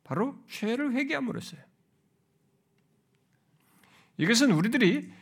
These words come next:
죄를 다루지 않으면서 성결을 말할 수가 없고 하나님과의 관계의 진실함을 가질 수 없다는 것을 우리에게 말해줍니다.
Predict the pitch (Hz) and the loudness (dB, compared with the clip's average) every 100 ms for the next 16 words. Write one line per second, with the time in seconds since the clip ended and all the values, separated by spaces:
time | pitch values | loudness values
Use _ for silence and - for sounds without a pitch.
0 | - _ - - 120 185 285 330 233 240 | -20 _ -14 -2 4 6 6 6 6 6
1 | 254 247 175 160 190 185 165 139 196 143 | 2 0 0 0 0 0 0 0 2 0
2 | 110 - _ _ _ _ _ _ _ _ | -2 -12 _ _ _ _ _ _ _ _
3 | _ _ _ _ _ _ _ _ _ _ | _ _ _ _ _ _ _ _ _ _
4 | _ _ - - 233 285 302 302 285 285 | _ _ -14 -2 4 6 6 8 8 6
5 | 214 180 175 - 160 - - - 175 - | 6 4 2 -2 -6 -8 -6 -8 -8 -10
6 | - _ - 226 277 302 294 269 262 180 | -20 _ -4 6 8 8 10 10 10 6
7 | 226 233 233 - 220 233 208 226 214 208 | 4 4 0 0 0 0 0 0 0 0
8 | 196 202 185 190 180 185 180 175 - 160 | -2 -2 -4 -6 -6 -6 -4 -4 -4 -6
9 | 147 156 151 98 101 196 185 135 139 | -6 -6 -6 -6 -6 -8 -8 -10 -18